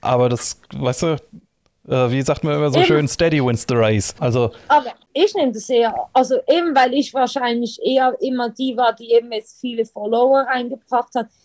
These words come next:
Speaker 2: Ich hab eher für mich die Erfahrung ge-, gemacht, dass eben die Leute dann für sich eher so ein bisschen aufgeben, weil sie so das Gefühl haben, „Ja,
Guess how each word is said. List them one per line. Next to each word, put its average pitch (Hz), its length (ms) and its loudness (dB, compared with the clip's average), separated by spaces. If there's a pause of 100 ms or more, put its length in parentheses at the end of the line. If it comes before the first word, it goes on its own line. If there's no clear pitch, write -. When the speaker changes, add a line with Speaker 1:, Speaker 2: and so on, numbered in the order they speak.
(140)
Speaker 2:
Ich 349 180 0
hab 247 180 2
eher 254 380 2 (640)
für 285 140 -2
mich 294 560 0
die 262 80 -2
Erfahrung 226 680 2
ge-, 220 180 -6 (340)
gemacht, 233 460 -2
dass 220 160 -6
eben 220 400 -2 (360)
die 254 140 0
Leute 233 500 2
dann 220 280 0
für 220 180 -4
sich 262 480 -4
eher 262 460 2 (120)
so 262 240 -2
ein 262 120 -2
bisschen 214 340 -6
aufgeben, 233 640 -2
weil 202 180 0
sie 214 160 -10
so 220 140 -10
das 208 220 -8
Gefühl 220 440 -10
haben, 208 280 -6
„Ja, 202 300 0